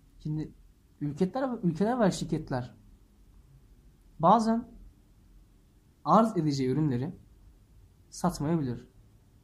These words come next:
Aslında bu da ekonomik buhranların biraz başlangıcı olarak kabul ediliyor.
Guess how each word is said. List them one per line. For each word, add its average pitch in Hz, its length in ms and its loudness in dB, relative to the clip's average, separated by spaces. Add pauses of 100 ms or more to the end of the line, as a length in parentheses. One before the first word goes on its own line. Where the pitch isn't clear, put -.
(640)
Aslında 226 360 -2
bu 262 60 -2
da 247 200 -2 (960)
ekonomik 180 440 0
buhranların 180 460 2
biraz 220 220 0
başlangıcı 202 480 2
olarak 127 240 0
kabul 123 200 -6
ediliyor. 120 320 -4